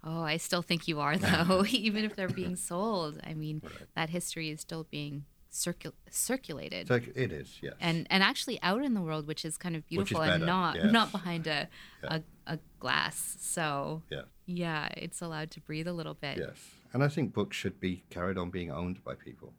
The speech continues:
Speaker 2: too.
Speaker 1: Right, right. I remember telling you that, um, for a while I used to love going into bookstores and, um, like, used bookstores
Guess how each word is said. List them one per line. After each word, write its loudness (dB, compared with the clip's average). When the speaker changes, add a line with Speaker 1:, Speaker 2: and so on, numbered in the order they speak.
Speaker 2:
too. -18
Speaker 1:
Right, -2
right. -6
I 6
remember 4
telling 2
you 2
that, 2
um, -2
for -4
a 0
while 0
I -2
used -6
to -6
love -4
going -4
into -6
bookstores -4
and, -2
um, -2
like, -4
used 4
bookstores -6